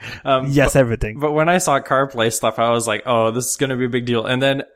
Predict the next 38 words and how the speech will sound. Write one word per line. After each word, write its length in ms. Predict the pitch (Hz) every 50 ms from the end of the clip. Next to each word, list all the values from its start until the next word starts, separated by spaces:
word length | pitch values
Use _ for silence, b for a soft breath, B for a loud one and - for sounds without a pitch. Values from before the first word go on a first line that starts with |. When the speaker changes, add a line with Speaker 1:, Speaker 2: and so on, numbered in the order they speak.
| - -
Speaker 1:
sure 260 | - - 170 175 170
enough, 320 | 170 180 170 151 139 -
like, 180 | 147 131 120 117
there 140 | 127 127 127
was 160 | 131 131 117
a 60 | 123
bunch 320 | 104 107 131 139 139 -
of 100 | 165 -
caps 340 | - - 135 127 - - - 127
lock 300 | 110 107 110 - - -
coming 260 | 131 120 120 120 120
my 200 | 117 117 123 147
<laughs> 80 | 143
way, 180 | 139 135 151 147
and 80 | 135 135
a 60 | 135
few 180 | - - 151
seconds 460 | 135 - 147 135 131 151 143 131 113 123
later, 440 | 127 131 127 117 110 110 113 113
I 80 | 110 104 110
was 160 | 110 104 110
like, 180 | 107 110 110 - _ _ _ _ B B B B B B B B B B B
"Yeah, 540 | - - 107 107 107 107 107 107 107 107 104 - _
this 240 | 117 110 123 - -
is 240 | 123 113 - - -
what 180 | 110 104 -
he 80 | - 113
was 160 | 107 104 101
waiting 300 | 104 98 98 98 104 110
for." 360 | - - - - - 110 - _ _ _ _ _ _ _ _ _ -
Speaker 2:
Yeah, 360 | 120 120 117 117 120 120 117
yeah. 300 | 117 110 104 - 92 101 107 - _ _ _ _ _ _ _ _ _ - - -
And 220 | 151 151 151 156 - -
I 140 | 156 156
feel 240 | 151 - - 240 254
to 140 | 240 - 196
me, 220 | 185 202 226 226
uh, 120 | - -